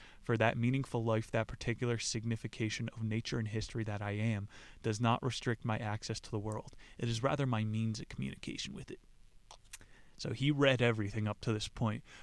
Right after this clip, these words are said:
"Bro, I'm like a phenomenologist. I am a being." They're like, "Bro, you're in." <laughs> Ponty,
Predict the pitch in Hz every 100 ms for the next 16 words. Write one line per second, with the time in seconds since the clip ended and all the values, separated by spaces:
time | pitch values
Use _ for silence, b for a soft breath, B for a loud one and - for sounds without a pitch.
0 | B 139 127 147 185 190 160 - 127 120
1 | 120 110 113 113 123 123 123 - - B
2 | B - 147 160 - - 120 120 117 104
3 | 104 113 - - 123 107 135 117 101 107
4 | 127 - b b b b b b b -
5 | 110 107 110 - 120 151 160 123 104 113
6 | 101 62 156 - - 254 285 285 - -
7 | - - - - - - - - - -
8 | - - - - - 113 107 117 113